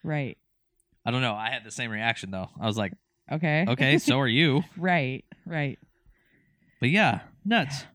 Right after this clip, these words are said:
Speaker 1: Yeah, twenty years ago. Time goes by so damn fast. So crazy. But I'm kind of excited to do a little recap, um, of what kinda we've been up to this year.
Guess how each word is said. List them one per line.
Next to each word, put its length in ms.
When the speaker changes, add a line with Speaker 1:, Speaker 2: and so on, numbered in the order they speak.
Speaker 1:
Yeah, 260
twenty 280
years 260
ago. 360
Time 200
goes 200
by 140
so 180
damn 240
fast. 720
So 180
crazy. 460
But 380
I'm 140
kind 140
of 60
excited 400
to 120
do 200
a 20
little 180
recap, 540
um, 560
of 380
what 260
kinda 240
we've 280
been 160
up 200
to 180
this 300
year. 360